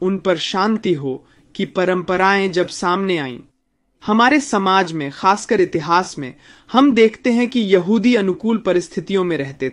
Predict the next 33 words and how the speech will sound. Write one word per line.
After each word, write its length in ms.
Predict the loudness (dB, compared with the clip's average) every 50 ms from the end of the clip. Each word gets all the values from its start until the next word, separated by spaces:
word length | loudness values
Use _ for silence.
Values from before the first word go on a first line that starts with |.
| -8 -12
थे। 140 | -18 -20 _ _ _ _ _ _ _ _ _ _ -12 -2 2
हम 220 | 4 4 4 4
इसे 300 | 2 -2 -4 -2 0 0
यहूदी 560 | 0 0 2 2 2 2 2 0 2 2 2
इतिहासकारों 960 | 2 2 0 0 -2 -2 -2 -2 -2 -4 -4 -6 -4 -2 -2 0 0 -2 -2 -2
और 220 | -2 -2 0 0
मूल 320 | 0 0 2 2 2 0
स्रोतों 480 | -2 -4 -4 -2 0 0 0 0 -2 -4
से 180 | -2 -4 -6 -6
सिद्ध 360 | -2 -2 -2 -2 0 -2 -4
कर 180 | -4 -4 -6
सकते 400 | -6 -6 -8 -12 -12 -10 -8 -8
हैं। 300 | -8 -6 -6 -8 -10 -10 -14 -20 -20 -20 _ _
उदाहरण 540 | 2 2 4 4 2 2 2 0 0 0 -2
के 180 | -2 0 -2 -2
लिए, 320 | 0 -2 -4 -6 -8 -10 _ -20 -20 _ -4
हमारे 360 | -2 0 2 4 4 4 4 2
पास 340 | 2 2 2 2 2 0
समकालीन 800 | -2 -4 -4 -2 -2 -2 -2 -2 0 0 2 2 2 2 2 2
यहूदी 420 | 2 2 2 2 2 0 2 0
इतिहासकार 960 | 0 -2 -2 -2 -4 -2 0 0 -2 -2 -2 -4 -4 -2 -2 -2 -2 -4 -8 -14 -20 -20 _ _ -14
ज़ेन 360 | -4 0 2 4 4 4 0
जोहार 440 | 0 2 2 2 2 2 0 0 -2
हैं, 340 | -2 -8 -10 -12 -14 -16 -20 _ _ _ _ -4
जो 120 | -2 -2 0
कहते 360 | 0 -2 -4 -2 -2 -2 -2
हैं, 320 | 0 0 -2 -4 -6 -10 _ _ _ _ _ _ _ _ _ _ _ _ _ -4
"जब 280 | 0 4 4 4 4
मुसलमानों 720 | 4 2 2 2 2 0 0 2 2 0 0 0 0 0 0
ने 160 | 0 0 0
जिब्राल्टर 680 | 0 2 0 2 2 2 2 2 2 2 0 -2 -2
पार 280 | -2 -2 -2 -2 -2 -4
किया, 480 | -6 -6 -4 -4 -4 -4 -6 -8 -14